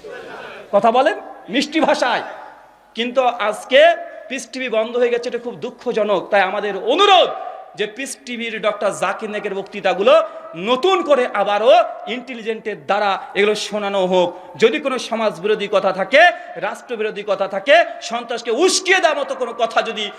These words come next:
পিস টিভি থেকে হয়ে থাকে, তাহলে সেই বক্তাগুলোকে বাদ দিয়ে দেন, অথবা সেই কথাগুলোকে বাদ দিয়ে পিস টিভি আবার আমজনতার মাঝে আবারও স-, সম্প্রচার হয়, এমন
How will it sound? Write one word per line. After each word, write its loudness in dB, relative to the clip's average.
পিস -6
টিভি -8
থেকে -2
হয়ে 2
থাকে, 4
তাহলে 0
সেই 0
বক্তাগুলোকে 0
বাদ -2
দিয়ে 4
দেন, 4
অথবা 2
সেই 2
কথাগুলোকে -2
বাদ 0
দিয়ে 4
পিস -6
টিভি -4
আবার 2
আমজনতার 0
মাঝে 4
আবারও 2
স-, -6
সম্প্রচার -2
হয়, 4
এমন -6